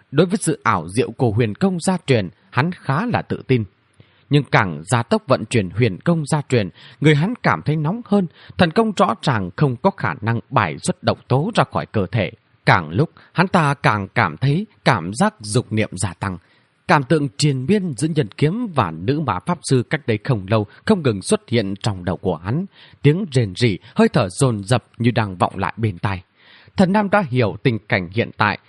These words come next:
cái gọi là độc đó chính là thôi tình dược vật, Xuân Phong Lộ. Ba từ này xuất hiện trong đầu của hắn. Hắn trong thư khố, trong hoàng cung Sở Quốc đọc được vô số cổ tịch,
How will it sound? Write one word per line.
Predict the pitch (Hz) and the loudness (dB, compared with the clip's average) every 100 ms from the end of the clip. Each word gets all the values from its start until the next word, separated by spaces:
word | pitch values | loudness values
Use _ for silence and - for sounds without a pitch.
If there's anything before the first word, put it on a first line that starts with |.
| _ - | _ 0
cái | 233 202 | 0 4
gọi | 117 104 | 2 2
là | 113 - | -2 0
độc | 131 117 - | 0 -2 -2
đó | 139 131 214 262 - | -2 0 0 -4 -2
chính | 165 247 180 | 0 0 -2
là | 87 - | -4 0
thôi | 165 143 | 0 2
tình | 123 85 | -2 -4
dược | - 113 - | -2 -2 0
vật, | - 104 _ _ _ | 0 -2 _ _ _
Xuân | - 123 90 | 0 0 0
Phong | 120 98 | -4 -2
Lộ. | 87 107 - _ _ _ - | 0 0 -2 _ _ _ -4
Ba | 190 196 | 0 0
từ | - 117 95 | 2 0 0
này | 104 90 - - | -2 -4 -8 -6
xuất | - 214 | -2 0
hiện | 143 - | -2 -2
trong | 110 | -4
đầu | 101 - | -2 -4
của | - 87 | -4 -4
hắn. | 95 139 226 - _ - | -2 -4 -4 -10 _ 0
Hắn | 139 165 214 | 2 2 0
trong | 175 131 | 0 0
thư | 120 151 131 | -2 -2 -2
khố, | - 143 233 _ - | -2 -4 -4 _ -2
trong | 185 170 123 | 0 0 0
hoàng | 127 101 | 0 0
cung | 113 123 | -2 -2
Sở | 104 120 87 - | -2 -2 -2 0
Quốc | 208 - _ | 0 -2 _
đọc | 139 120 | -2 0
được | 117 95 | -2 -2
vô | 110 113 | -2 -2
số | 98 175 - | -2 -4 -2
cổ | 123 - | -2 -2
tịch, | - 107 | 0 -4